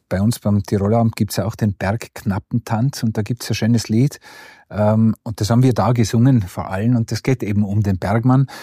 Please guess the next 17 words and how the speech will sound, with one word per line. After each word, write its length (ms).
und 200
das 160
heißt, 460
der 80
Bergmann 800
im 140
schwarzen 640
Gewande 520
so 180
schlicht 680
gräbt 280
Schätz 480
aus 260
der 160
Erde, 420
man 180
achtet 480